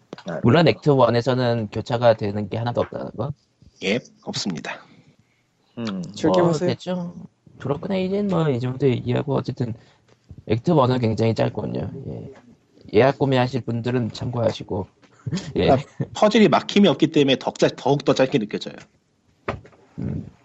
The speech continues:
Speaker 1: 한마디로 너무 쉽기 때문에 그만큼,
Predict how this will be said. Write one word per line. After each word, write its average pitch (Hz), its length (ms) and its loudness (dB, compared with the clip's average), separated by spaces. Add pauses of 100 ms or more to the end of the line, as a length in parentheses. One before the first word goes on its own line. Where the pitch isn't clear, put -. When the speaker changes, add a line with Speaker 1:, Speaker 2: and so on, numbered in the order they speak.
Speaker 1:
한마디로 139 580 0
너무 95 300 -2
쉽기 135 360 -2
때문에 98 760 -2
그만큼, 107 580 -2